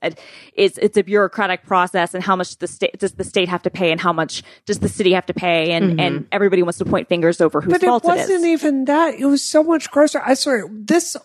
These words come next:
Speaker 3: whole thing was one step away from Mayor Marty Walsh of Boston, like, standing
Speaker 1: Yeah.
Speaker 3: outside with the rose, <laughs> like, for
Speaker 2: <laughs>
Speaker 3: Amazon.
Speaker 1: Oh, no, you're
Speaker 3: And
Speaker 1: not,
Speaker 3: then
Speaker 1: you're not wrong.
Speaker 3: whatever the jerk store's name is, it's not Cynthia Nixon that rules, uh,
Speaker 2: Cuomo.
Speaker 3: <laughs> New York. I
Speaker 1: An-,
Speaker 3: know,
Speaker 1: Andrew
Speaker 3: I'm
Speaker 1: Cuomo.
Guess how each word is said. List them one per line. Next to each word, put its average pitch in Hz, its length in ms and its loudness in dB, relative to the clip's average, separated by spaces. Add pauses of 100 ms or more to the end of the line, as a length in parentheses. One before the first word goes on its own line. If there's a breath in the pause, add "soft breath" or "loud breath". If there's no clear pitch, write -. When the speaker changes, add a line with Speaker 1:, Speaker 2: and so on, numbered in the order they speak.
Speaker 3:
whole 269 220 4
thing 226 300 2
was 185 200 2
one 220 480 0
step 196 360 0
away 151 480 -2 (400 loud breath)
from 185 240 2
Mayor 233 320 4
Marty 202 340 0
Walsh 156 420 0
of 160 160 -14
Boston, 156 680 -2
like, 170 180 -4
standing 202 380 2
Speaker 1:
Yeah. 190 100 2
Speaker 3:
outside 180 380 0
with 165 100 -4
the 175 100 0
rose, 147 760 0 (180 loud breath)
<laughs> - 160 -18
like, 226 380 0
for 202 60 -4
Speaker 2:
<laughs> 240 260 2
Speaker 3:
Amazon. 196 760 0
Speaker 1:
Oh, 427 140 0
no, 453 180 0
you're - 120 2
Speaker 3:
And 269 60 2
Speaker 1:
not, 370 80 4
Speaker 3:
then 320 200 2
Speaker 1:
you're 403 80 2
not 359 160 0
wrong. 415 120 0
Speaker 3:
whatever 311 300 2
the 254 140 -6
jerk 240 300 0
store's 233 320 0
name 190 320 2
is, 185 280 0
it's 175 360 -12
not 165 320 0
Cynthia 165 480 0
Nixon 170 560 -6
that 180 160 -4
rules, 160 480 -2
uh, 160 320 0
Speaker 2:
Cuomo. 190 480 2
Speaker 3:
<laughs> - 0 -
New 175 60 -2
York. 262 340 2
I - 140 2
Speaker 1:
An-, - 100 -6
Speaker 3:
know, 226 60 -2
Speaker 1:
Andrew - 180 0
Speaker 3:
I'm 294 40 -12
Speaker 1:
Cuomo. 208 340 0